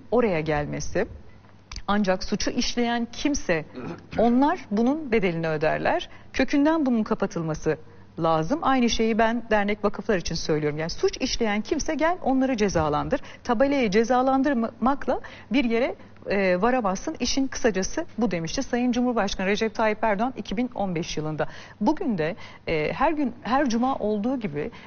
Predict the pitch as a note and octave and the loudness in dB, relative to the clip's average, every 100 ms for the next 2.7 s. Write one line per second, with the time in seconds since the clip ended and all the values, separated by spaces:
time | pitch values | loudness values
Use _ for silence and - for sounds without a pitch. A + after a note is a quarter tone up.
0 | - E3+ D#3+ G3 B3+ D#4+ C4+ F3+ D3+ C#3+ | -6 -4 -2 0 0 0 0 -2 -2 -6
1 | - F#3+ - F#3 A#3+ - - D3+ D3 - | -6 -4 -2 -2 -4 -8 -8 -6 -6 -6
2 | - - G3 D#3 D3 - - | -8 -2 0 0 -4 -6 -6